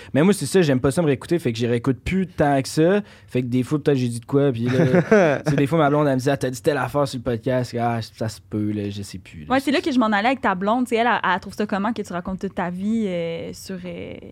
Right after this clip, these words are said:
Speaker 1: Ah, pas, ça la dérange pas.
Speaker 3: Non ?
Speaker 1: Euh, ça a jamais été une source de conflit. Mais tu sais, j'essaie de aussi me garder une petite gêne. Là, avant, je parlais. Tu sais, j'essaie de pas trop raconter des histoires de.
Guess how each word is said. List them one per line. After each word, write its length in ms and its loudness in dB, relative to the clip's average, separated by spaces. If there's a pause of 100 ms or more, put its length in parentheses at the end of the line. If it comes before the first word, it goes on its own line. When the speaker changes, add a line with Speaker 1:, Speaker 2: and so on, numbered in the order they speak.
(500)
Speaker 1:
Ah, 120 4
pas, 140 2 (180)
ça 180 2
la 100 4
dérange 320 -2
pas. 220 4
Speaker 3:
Non ? 220 6
Speaker 1:
Euh, 20 6
ça 160 0
a 60 4
jamais 220 0
été 120 -2
une 140 2
source 260 -2
de 160 4
conflit. 480 0
Mais 100 4
tu 80 -6
sais, 60 -2
j'essaie 280 0
de 140 0
aussi 300 -2
me 60 4
garder 400 2
une 160 0
petite 200 -10
gêne. 400 -2
Là, 200 2
avant, 120 2
je 80 -2
parlais. 360 0
Tu 60 -10 (500)
sais, 100 -10
j'essaie 220 2
de 80 4
pas 140 0
trop 120 -2
raconter 480 -2
des 80 -2
histoires 320 -2
de. 120 -2